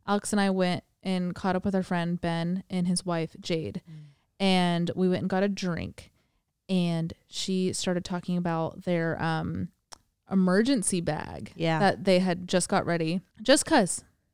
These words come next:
Speaker 1: And 'cause I even asked, I was like, "Why?" She's like, "It's just 'cause." And, like, she was super chill about it. She's
Speaker 2: She
Speaker 1: not, like, a
Speaker 2: works in
Speaker 1: doomsday
Speaker 2: the
Speaker 1: person or anything.
Speaker 2: Right, but she works in, like, a, in that
Speaker 1: Like,
Speaker 2: industry.
Speaker 1: isn't it, like, city emergency
Speaker 2: Yeah.
Speaker 1: something like that? So,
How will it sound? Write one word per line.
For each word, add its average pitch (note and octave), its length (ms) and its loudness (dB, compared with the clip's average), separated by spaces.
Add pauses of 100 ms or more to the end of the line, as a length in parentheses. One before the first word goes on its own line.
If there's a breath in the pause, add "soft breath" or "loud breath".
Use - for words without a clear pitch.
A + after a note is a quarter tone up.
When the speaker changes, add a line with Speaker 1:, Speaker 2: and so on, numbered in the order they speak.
(120)
Speaker 1:
And G3+ 260 4
'cause B3 140 2
I A#3+ 100 8
even B3 140 6
asked, G3 180 2
I - 20 -2
was G3+ 80 -4
like, G#3 100 -4
"Why?" A#3+ 180 2
She's - 160 -4
like, D4 140 0
"It's F#4+ 140 -10
just - 160 -8
'cause." G3+ 300 4
And, C4 80 0
like, B3 100 2
she - 140 4
was C#4+ 100 6
super D4+ 280 2
chill F3 240 2
about D#3 200 2
it. F#3 80 2
She's - 100 4
Speaker 2:
She A#3+ 60 10
Speaker 1:
not, A#3+ 120 10
like, G#3+ 160 10
a - 20 10
Speaker 2:
works A#3 140 6
in G#3+ 140 10
Speaker 1:
doomsday F3+ 420 10
Speaker 2:
the D#3+ 40 4
Speaker 1:
person E3 360 2
or D#3 100 0
anything. D3 460 -2
Speaker 2:
Right, D3+ 240 6
but E3+ 120 6
she A3 160 4
works F3+ 360 2
in, D#3+ 140 2
like, D3 220 0
a, C3+ 240 4
in E3 140 2
that D#3 120 4
Speaker 1:
Like, A3 100 6
Speaker 2:
industry. D3 460 0
Speaker 1:
isn't B3 100 8
it, B3+ 60 6
like, A3 180 4
city G#3 640 6
emergency F#3+ 960 2
Speaker 2:
Yeah. E3+ 460 4
Speaker 1:
something A3 320 6
like F3+ 180 0
that? - 220 -6
So, A3+ 240 6